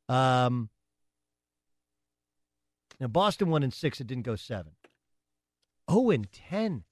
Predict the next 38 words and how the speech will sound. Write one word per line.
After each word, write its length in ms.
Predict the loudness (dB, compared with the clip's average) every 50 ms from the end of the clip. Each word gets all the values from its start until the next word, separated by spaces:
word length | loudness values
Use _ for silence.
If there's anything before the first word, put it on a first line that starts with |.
| _ _ _ _ _ _ _ _ _ -2
That's 260 | 0 0 0 -2 -6 -18 _
craziness. 760 | -12 -4 0 2 2 2 0 -2 -8 -14 _ _ _ _ _ _ _ _ _ _ _ _ 4
Now, 200 | 4 4 4 2 -4
about 300 | -2 2 4 4 4 2
the 100 | 0 -4
jumper 400 | -2 0 0 0 0 0 -2 -4
who 100 | -4 -4
did 200 | -6 -6 -6 -6
not 200 | -6 -6 -8 -10
jump. 320 | -10 -10 -10 -10 -10 -12 _ _ _ _ _ _ _ _ _ _ _ _ _ _ _ _ _ _ _ _ _ _ _ _ _ _ _ _ _ _ _ _ _ _ _ _ _ _ _ _ _ -4
Okay, 120 | -2 0
I, 180 | 0 0 0 -2 _ _ _ 2
I 120 | 2 4
have 160 | 4 4 4
a, 60 | 2 0 0 0
I 120 | 2 2
have 100 | 4 4
a 20 | 4
lot 220 | 4 4 4 4
of 60 | 2
different 260 | 0 -2 -4 -4 -2
thoughts 360 | 2 4 4 4 2 0 -4 -4
that 180 | -4 -4 -2 0
kinda 180 | 0 0 0
cross 320 | 0 0 0 0 0 -2 -4
my 140 | -6 -6
mind 240 | -4 -4 -6 -6 -8
here. 200 | -12 -16 -20 -20 _ -14 -14 -14 -14 -16 -20 _ _ _ _ _ _ 0
I'm 100 | 0 2
happy 320 | 4 4 4 4 4 2
that 160 | 2 2 2
she 140 | 0 -2 -4
didn't 240 | -2 -4 -4 -4 -6
jump. 180 | -10 -12 -14 -16 _ _ _ _ _ _ _ -20 -20 -14 -8
That's 160 | -6 -6 -4
the 80 | -4 -6
first 280 | -4 -4 -4 -4 -6 -12
thing. 80 | -20